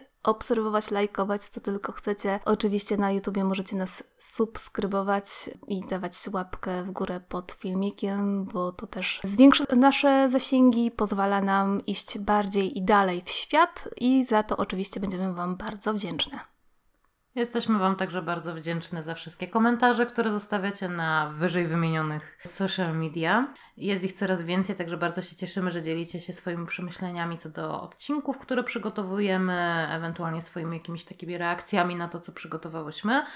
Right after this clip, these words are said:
Speaker 2: Także bardzo, bardzo za to dziękujemy. Dziękujemy też za jakieś takie wskazówki, co możemy ulepszyć i za sugestie spraw, które pojawiają się coraz częściej, także bardzo, bardzo dziękujemy.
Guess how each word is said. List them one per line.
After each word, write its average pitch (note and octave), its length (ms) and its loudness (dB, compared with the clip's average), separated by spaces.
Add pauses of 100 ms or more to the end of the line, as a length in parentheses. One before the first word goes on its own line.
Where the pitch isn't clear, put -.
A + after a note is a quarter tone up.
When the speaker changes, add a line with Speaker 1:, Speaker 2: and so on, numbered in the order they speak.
(280)
Speaker 2:
Także E3+ 260 -4
bardzo, E3+ 340 0
bardzo D#3+ 320 -2
za D#3 120 -8
to E3 140 -8
dziękujemy. A#3+ 540 2
Dziękujemy G3 440 -2
też E3+ 140 -6
za E3+ 120 -6
jakieś - 240 -10
takie - 200 -10
wskazówki, E3+ 480 -12
co E3+ 140 -8
możemy D#3+ 380 -6
ulepszyć F#3+ 600 -2
i G#3+ 100 -2
za C4+ 160 4
sugestie G#3 420 -2
spraw, E3+ 340 -2
które - 280 -12
pojawiają E3 420 -6
się E3 140 -12
coraz E3 340 -10
częściej, E3 420 -8
także F3+ 440 -6
bardzo, D#3+ 260 -8
bardzo D3+ 240 -12
dziękujemy. D3+ 680 -2